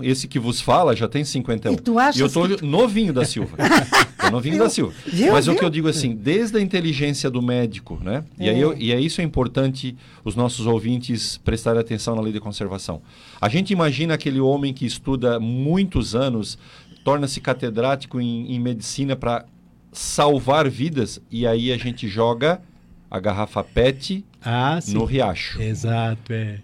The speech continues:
Speaker 1: A lei de conservação tanto vale pra aquele que estuda
Speaker 3: Não
Speaker 1: bastante
Speaker 3: tenha dúvida.
Speaker 1: e vai conservar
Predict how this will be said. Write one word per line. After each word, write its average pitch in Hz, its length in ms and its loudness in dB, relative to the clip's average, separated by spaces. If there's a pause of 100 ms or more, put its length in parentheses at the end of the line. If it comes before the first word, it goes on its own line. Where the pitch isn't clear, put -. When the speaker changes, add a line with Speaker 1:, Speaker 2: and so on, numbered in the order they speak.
(220)
Speaker 1:
A 95 120 -2
lei 113 160 2
de 170 100 -4
conservação 147 760 0
tanto 151 300 -4
vale 135 320 2
pra 123 160 0
aquele 127 280 -2
que 127 160 -6
estuda 131 440 -2
Speaker 3:
Não 117 60 4
Speaker 1:
bastante 123 600 2
Speaker 3:
tenha 117 240 0
dúvida. 143 460 -8
Speaker 1:
e 113 80 0
vai 127 440 4
conservar 123 880 0